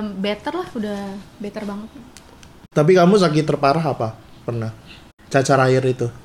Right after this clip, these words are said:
Speaker 1: Tipes ya?
Speaker 2: Tipes.
Speaker 1: Tipes aku sih lumayan sering tuh tipes.
Speaker 2: Hah? Sering?
Speaker 1: Sumpah.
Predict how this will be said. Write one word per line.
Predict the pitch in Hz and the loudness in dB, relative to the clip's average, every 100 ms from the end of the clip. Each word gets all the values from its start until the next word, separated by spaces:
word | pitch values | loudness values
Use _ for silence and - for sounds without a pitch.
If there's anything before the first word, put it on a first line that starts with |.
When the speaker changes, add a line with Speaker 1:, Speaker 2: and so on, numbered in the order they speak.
| - - - - - - | -20 -20 -20 -20 -20 -20
Speaker 1:
Tipes | - 254 - 311 302 | -12 -12 -10 -10 -8
ya? | 233 - - - - | -8 -10 -20 -20 -16
Speaker 2:
Tipes. | - 123 - 117 - - | -6 -6 -4 -8 -8 -10
Speaker 1:
Tipes | - 240 - | -8 -2 -2
aku | 277 269 | 2 2
sih | 294 | 2
lumayan | 302 277 240 240 | 0 2 2 0
sering | 240 254 | 0 0
tuh | 254 | 0
tipes. | 220 214 220 220 220 226 - | -4 -4 -2 -2 -2 -4 -6
Speaker 2:
Hah? | - 135 147 151 160 170 170 - - | 0 4 4 4 4 4 2 -4 -14
Sering? | - 147 139 139 147 - 175 156 | -2 0 2 2 0 4 4 4
Speaker 1:
Sumpah. | 466 605 480 539 | 2 4 6 6